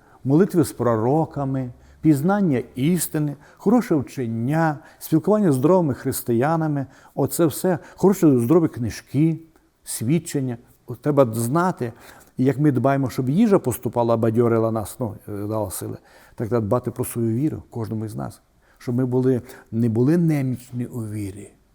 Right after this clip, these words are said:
а ми були, ми зростали в вірі, ми переходили з віри в віру, ми досягали, ми перемагали. Бо, а треба знати, що в нас дана влада від Бога над всіма хворобами, над всіма гріхами, над всіма демонами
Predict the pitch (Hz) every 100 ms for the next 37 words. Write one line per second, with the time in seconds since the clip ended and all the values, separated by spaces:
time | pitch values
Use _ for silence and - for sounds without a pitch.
0 | _ _ _ _ _ _ - 117 110 110
1 | 107 110 95 87 - - 196 160 156 107
2 | - 107 _ _ _ 107 101 107 - 151
3 | 165 175 175 170 151 127 113 110 95 104
4 | 110 107 - 101 92 165 170 117 - 110
5 | 113 110 131 180 131 - - - - 117
6 | 120 120 113 127 120 110 156 - 117 131
7 | 113 - - _ 107 110 127 - 117 113
8 | 113 127 123 110 143 170 151 123 117 123
9 | 123 117 - 123 120 - 113 143 156 160
10 | 156 147 143 123 - 113 101 101 113 -
11 | 151 151 151 147 143 - - 120 - 120
12 | 110 107 143 151 143 143 147 143